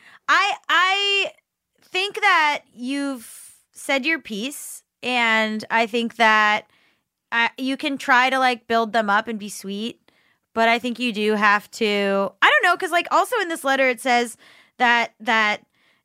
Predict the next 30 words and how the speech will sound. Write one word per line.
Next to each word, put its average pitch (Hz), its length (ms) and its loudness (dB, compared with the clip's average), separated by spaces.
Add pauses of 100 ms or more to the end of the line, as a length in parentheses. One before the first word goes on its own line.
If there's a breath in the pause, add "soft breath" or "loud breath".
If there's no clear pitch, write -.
(140)
uh, 233 240 2
they 240 160 -2
send 254 260 -4
each 247 140 -8
other 220 240 2
letters 311 500 2
and 277 100 -4
that 226 220 0
the, 220 500 -2 (440 soft breath)
um, 202 600 0
the 240 100 -2
girlfriend 247 400 0
sent 233 220 -4
her 226 120 -2
cookies 311 540 -4
from 262 160 -4
where 220 120 0
she - 140 -6
works, 277 460 2
and 285 80 -4
it's, 302 120 -6
like, 330 160 -4
very, 370 220 0
very 381 220 2
sweet. 415 420 0
Like, 262 220 -2 (240 loud breath)
the 285 80 -6
girlfriend's 403 420 0
not 269 240 2
like, 240 300 0